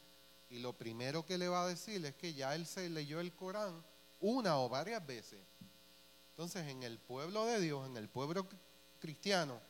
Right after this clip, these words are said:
que asumimos y entendemos que tenemos la verdad, ¿cuántas veces hemos leído la Biblia?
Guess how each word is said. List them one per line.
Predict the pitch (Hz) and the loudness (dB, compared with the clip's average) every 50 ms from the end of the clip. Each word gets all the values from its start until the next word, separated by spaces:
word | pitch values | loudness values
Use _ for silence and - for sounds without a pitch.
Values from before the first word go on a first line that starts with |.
| - - - - - - - - | -20 -20 -20 -20 -20 -20 -10 -2
que | 156 143 | -2 -2
asumimos | 135 - - 143 131 120 131 175 240 254 233 196 175 160 | 0 0 -2 -2 -2 0 2 2 2 2 2 2 0 0
y | 160 | 0
entendemos | 151 151 139 143 127 131 151 170 185 202 202 - | -2 -2 -4 -8 -8 -4 -4 -2 -2 -2 -4 -4
que | - 160 139 | -4 -6 -6
tenemos | - 120 120 123 131 156 175 185 | -6 -8 -8 -6 -6 -4 -4 0
la | 196 196 190 | 4 4 4
verdad, | 185 190 190 190 202 202 175 143 127 - - - - - - - - - - - - - - - - - - - - - - - - - - - - - - - - - - - - - - - - - - - - - - - - - - - - - - - - - - - - - - | 4 2 0 2 2 2 2 2 -2 -4 -12 -20 -20 -20 -20 -20 -20 -20 -20 -20 -20 -20 -20 -20 -20 -20 -20 -20 -20 -20 -20 -20 -20 -20 -20 -20 -20 -20 -20 -20 -20 -20 -20 -20 -20 -20 -20 -20 -20 -20 -20 -20 -20 -20 -20 -20 -20 -20 -20 -20 -20 -20 -20 -20 -20 -20 -20 -20 -20 -8 0
¿cuántas | 127 139 147 165 170 - 190 180 170 | 4 4 4 4 2 0 0 0 0
veces | 202 220 202 - 156 123 | -4 -6 -6 -8 -10 -12
hemos | 123 127 123 123 131 | -10 -12 -10 -10 -8
leído | 131 127 123 120 117 113 | -8 -8 -8 -8 -8 -8
la | 110 101 | -10 -10
Biblia? | 92 92 82 80 80 | -10 -12 -14 -16 -16